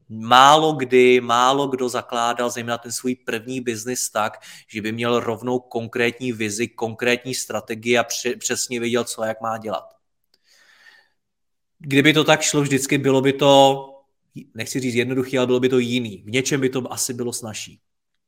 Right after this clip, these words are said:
V tom životě se samozřejmě hledáme. Zejména, když zakládáme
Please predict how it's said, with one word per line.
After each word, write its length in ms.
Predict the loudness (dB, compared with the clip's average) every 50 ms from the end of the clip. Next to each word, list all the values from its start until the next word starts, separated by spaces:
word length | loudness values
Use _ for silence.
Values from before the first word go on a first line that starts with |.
| -20 -20 _ _ -6
V 40 | -2
tom 180 | -2 0 0
životě 360 | 0 0 0 0 0 0 -2 -2
se 120 | -4 -4
samozřejmě 480 | -2 -2 -2 -2 -2 -4 -4 -4 -4 -4
hledáme. 520 | -4 -2 -2 -2 -2 -2 -4 -6 -8 -12 -14 -20 -20 -20 -20 _ _
Zejména, 480 | -6 -2 0 2 2 4 2 2 2 2
když 140 | 2 0 0
zakládáme 840 | -2 -2 0 0 2 2 4 4 2 2 2 0 0 0 -2 -4